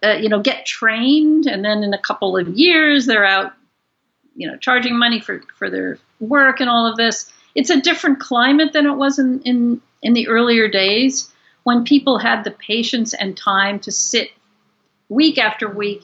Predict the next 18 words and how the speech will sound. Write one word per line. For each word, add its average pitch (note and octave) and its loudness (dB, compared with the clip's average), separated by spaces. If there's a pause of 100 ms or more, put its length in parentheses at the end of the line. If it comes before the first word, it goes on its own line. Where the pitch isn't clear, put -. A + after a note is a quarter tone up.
(120)
year G#3+ 2
after G3+ -2
year, F#3+ -4
and G3 -6
let G#3+ -4
things G3 -8
unfold F#3+ -6
gradually. F#2+ -2
It - -18
doesn't C#4+ 2
really C4+ 2
happen G3 -2
anymore. F3+ -6 (580)
So B3 2 (160)
I, A#3+ 2
in B3 -2
my C#4 4
experience, C#4+ -2